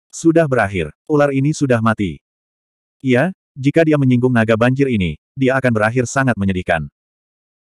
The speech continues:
Konon, putri naga banjir ini difavoritkan oleh seorang guru kuat dari suku naga.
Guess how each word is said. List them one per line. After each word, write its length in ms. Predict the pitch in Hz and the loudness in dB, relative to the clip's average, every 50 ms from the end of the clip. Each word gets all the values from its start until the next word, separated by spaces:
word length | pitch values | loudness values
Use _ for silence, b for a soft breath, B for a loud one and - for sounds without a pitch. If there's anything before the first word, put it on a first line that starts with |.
| _ _ _ _ _ _ _ | _ _ _ _ _ _ _
Konon, 460 | - 143 131 110 104 101 123 160 185 196 _ _ _ - | -2 0 2 2 2 2 2 0 -2 -6 _ _ _ 0
putri 240 | - 160 151 170 175 | 0 2 4 4 2
naga 240 | 170 151 131 135 123 | 4 4 2 2 4
banjir 320 | 123 123 123 123 127 131 | 4 2 2 2 0 0
ini 240 | 127 120 110 113 135 | 0 0 0 0 0
difavoritkan 560 | 131 120 - 110 - 110 110 107 - 120 120 | -2 0 0 2 2 2 2 2 0 0 0
oleh 160 | 117 110 104 101 | 0 0 -2 -2
seorang 260 | - 107 107 107 107 | 0 0 0 2 2
guru 220 | 110 120 131 131 | 2 2 0 2
kuat 180 | 131 147 139 120 - | 2 2 2 2 2
dari 180 | 110 110 113 113 - | 0 0 0 0 -2
suku 160 | - 120 110 | -2 -2 0
naga. 320 | 101 92 87 85 78 71 | 0 0 0 -2 -4 -6